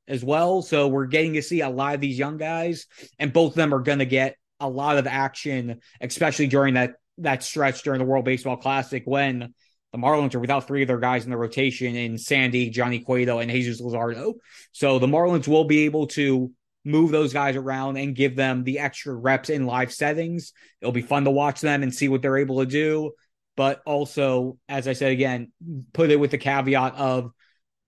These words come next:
don't look at the spring training results and solely say, "Look, he has this, he's ready."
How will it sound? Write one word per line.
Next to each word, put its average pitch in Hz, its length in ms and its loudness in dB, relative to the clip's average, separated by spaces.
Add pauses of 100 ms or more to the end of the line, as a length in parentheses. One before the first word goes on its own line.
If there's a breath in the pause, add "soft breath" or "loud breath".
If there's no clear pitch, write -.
(140)
don't 147 320 2 (100)
look 151 300 -4
at 139 140 0
the 135 100 -6
spring 143 260 -4
training 139 260 0
results 139 340 0
and 135 140 -4
solely 135 340 0
say, 127 520 0 (300)
"Look, 147 380 0 (140)
he 151 220 -2
has 135 280 0
this, 127 240 0
he's 123 220 -6
ready." 117 400 -6